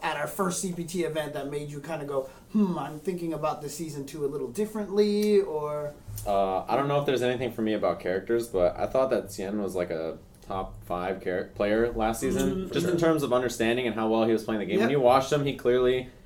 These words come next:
Speaker 2: knew some of the most about, uh, like, out of anybody in the entire game. But his character was whack.
Speaker 3: Yeah.
Speaker 2: And then you watch him play now with a character who I, I don't even think she's top five.
Speaker 1: I
Speaker 2: I
Speaker 1: don't
Speaker 2: think
Speaker 1: either,
Speaker 2: she's, like,
Speaker 1: yeah.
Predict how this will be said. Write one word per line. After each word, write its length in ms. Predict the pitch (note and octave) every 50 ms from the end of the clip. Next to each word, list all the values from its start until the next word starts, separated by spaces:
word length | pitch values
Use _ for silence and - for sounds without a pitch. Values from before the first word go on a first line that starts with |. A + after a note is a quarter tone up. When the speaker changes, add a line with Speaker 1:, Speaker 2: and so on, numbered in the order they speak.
| - - -
Speaker 2:
knew 420 | - F#2+ F#2+ G#2 G#2+ A2 A2 A2+ A2
some 220 | A2 - A2+ G#2+
of 60 | G#2+
the 60 | G2+ F#2+
most 300 | F#2+ F#2+ G2 G#2 G#2 -
about, 240 | G2 F#2+ F#2 - - - - - -
uh, 280 | - F#2+ F#2 F#2 F#2 - -
like, 160 | F2+ F2 E2 D#2 - -
out 140 | G2+ G#2+
of 80 | G#2 -
anybody 400 | G2+ G#2+ A#2 A#2 A2 A#2+ A#2 A2+
in 80 | G#2+ F#2+
the 80 | F#2
entire 340 | F#2 F2 F2+ - A2 A2 A2+
game. 360 | G#2 G#2 G2 F2+ E2 E2 D#2+ - - - - - - - - - - - -
But 80 | G#2 G#2
his 120 | G#2 -
character 300 | - C3 A#2+ A#2+ A#2 A#2
was 140 | G2+ F#2 -
whack. 320 | - F2 D#2+ D2+ - - - - -
Speaker 3:
Yeah. 160 | A2 G#2+ F2+ -
Speaker 2:
And 100 | G#2 G#2
then 80 | A2+ A2+
you 80 | B2
watch 260 | B2 B2+ C3 C#3+ D3 D3+
him 120 | C#3 C3
play 180 | A#2+ C3+ B2+ A2+
now 400 | G#2 G#2+ A#2+ B2+ A#2+ A2+ G#2+ G2+
with 120 | G2+ G#2+
a 40 | A2+
character 400 | G#2 - D3 D#3 D#3 D3+ D3 C3
who 120 | B2+ C3+ B2
I, 320 | - - C#3 - - A2+
I 40 | B2
don't 120 | D#3 F#3 F#3
even 160 | D3+ A#2+ A2
think 160 | A#2 A2+ A2
she's 120 | - G2 -
top 220 | - G2+ F2+ -
five. 220 | - E2+ E2+ F#2+ -
Speaker 1:
I 60 | G3
Speaker 2:
I 40 | A#3
Speaker 1:
don't 100 | - A3+
Speaker 2:
think 140 | G3+ F#3+ -
Speaker 1:
either, 100 | - F#3
Speaker 2:
she's, 80 | - D#3+
like, 160 | D3+ C3+ B2
Speaker 1:
yeah. 220 | A3 G#3 D#3 D3+